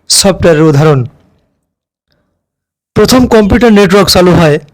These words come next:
আ, উনিশশো ঊনআশি সালে। কম্পিউটার নেটওয়ার্ক চার প্রকার। আমরা মেসেঞ্জার যে চ্যাটিং করে থাকি,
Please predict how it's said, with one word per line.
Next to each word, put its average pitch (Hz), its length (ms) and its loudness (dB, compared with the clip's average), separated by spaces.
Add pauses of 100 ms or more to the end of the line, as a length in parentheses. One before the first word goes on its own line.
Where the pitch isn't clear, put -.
(520)
আ, 180 80 -6 (120)
উনিশশো 226 380 0
ঊনআশি 180 360 2
সালে। 156 340 0 (2000)
কম্পিউটার 214 440 0
নেটওয়ার্ক 185 600 0 (640)
চার 190 240 2
প্রকার। 151 320 0 (2250)
আমরা 202 220 0
মেসেঞ্জার 196 800 0 (280)
যে 170 140 -2
চ্যাটিং 220 360 0
করে 208 200 0
থাকি, 165 340 -2